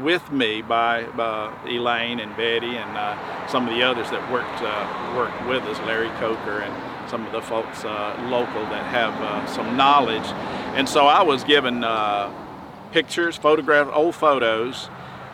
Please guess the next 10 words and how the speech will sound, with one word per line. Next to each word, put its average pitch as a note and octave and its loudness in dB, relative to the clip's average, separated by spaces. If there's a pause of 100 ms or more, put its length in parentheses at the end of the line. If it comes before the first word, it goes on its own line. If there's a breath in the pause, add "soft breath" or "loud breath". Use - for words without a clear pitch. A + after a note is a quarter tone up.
and, C3+ 4
uh, A#2 2 (500)
what A#3 2
I D3 4 (360)
really A#3 8
wanted F#3 6
to C3 -6 (120)
do C#3+ 4 (140)
when, C3+ 0
uh, A#2 6